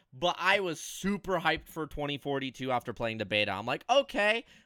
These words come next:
pre-release, basically like an alpha, eh,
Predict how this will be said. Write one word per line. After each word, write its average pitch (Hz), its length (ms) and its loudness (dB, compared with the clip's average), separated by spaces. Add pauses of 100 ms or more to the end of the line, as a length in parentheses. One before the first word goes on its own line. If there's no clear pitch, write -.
pre-release, 233 680 -6
basically 196 460 -8
like 254 220 0
an 262 160 -2
alpha, 185 640 2 (800)
eh, 170 100 0